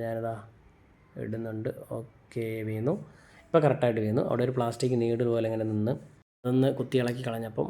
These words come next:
ഓക്കെ ആയി. അപ്പോൾ മൊബൈൽ ഓണായി തന്നെ ഇരിപ്പുണ്ട്. ഇപ്പോൾ ഞാനൊന്ന് just റീസെറ്റ്, സോറി, റീസ്റ്റാർട്ട്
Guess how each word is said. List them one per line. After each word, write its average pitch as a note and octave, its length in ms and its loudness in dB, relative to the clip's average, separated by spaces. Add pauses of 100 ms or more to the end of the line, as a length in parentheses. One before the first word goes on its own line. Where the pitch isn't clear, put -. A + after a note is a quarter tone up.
(120)
ഓക്കെ A2 300 -6
ആയി. C3 140 0 (480)
അപ്പോൾ D3+ 180 8 (100)
മൊബൈൽ C#3+ 280 8 (240)
ഓണായി C#3 300 4
തന്നെ C3 180 4
ഇരിപ്പുണ്ട്. B2 360 0 (100)
ഇപ്പോൾ D3 180 2
ഞാനൊന്ന് D3+ 320 6
just C#3 220 2 (160)
റീസെറ്റ്, C3 640 2
സോറി, G#2 220 -4 (100)
റീസ്റ്റാർട്ട് D3+ 540 2